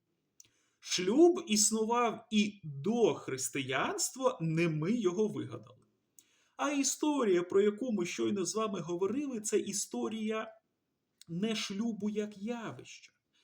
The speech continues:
і навіть не шлюбу як таїнства, а це була історія богослужбового чину, який колись був дуже простим, а потім з часом ускладнювався. До речі,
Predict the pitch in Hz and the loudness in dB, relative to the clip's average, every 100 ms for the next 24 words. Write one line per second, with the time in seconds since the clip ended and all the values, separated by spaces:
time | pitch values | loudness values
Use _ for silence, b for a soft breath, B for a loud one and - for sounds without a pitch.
0 | _ _ - 220 214 262 302 294 277 269 | _ _ 0 2 4 2 2 0 0 0
1 | - 247 302 294 277 294 - - 240 226 | 0 0 0 0 -2 -2 -6 -2 0 2
2 | 226 220 220 208 - 208 220 220 - _ | 0 2 2 0 -2 -4 -6 -6 -14 _
3 | _ _ _ 139 131 - 208 349 349 320 | _ _ _ -14 -4 2 2 4 2 2
4 | 247 208 208 - 247 220 160 165 160 196 | 0 -2 0 0 0 0 2 0 2 2
5 | 208 202 220 214 185 277 330 339 294 320 | 4 2 0 -4 -6 0 2 2 2 0
6 | 330 - - 247 247 226 208 220 226 - | -2 -6 -4 -2 -2 -2 -2 -2 -6 -12
7 | _ _ _ - 147 160 165 254 240 - | _ _ _ -12 -2 -2 -2 -6 -4 4
8 | 208 226 165 117 - 147 190 214 - _ | 4 4 -2 -4 -6 -6 -4 -4 -8 _
9 | _ _ 143 143 220 123 120 120 131 - | _ _ -12 -4 -4 -4 -8 -8 -6 -2
10 | 370 - _ _ _ _ _ _ - - | -2 -4 _ _ _ _ _ _ -4 -4
11 | - 349 403 359 294 - - 196 185 - | 2 2 2 0 -2 -2 0 0 2 2
12 | 349 403 - _ _ _ - 440 - 127 | 0 -4 -10 _ _ _ 0 0 0 -4
13 | 120 - - 76 - - _ _ 160 175 | -4 -10 -18 -18 -20 -20 _ _ -6 0
14 | 311 143 - | 2 2 -4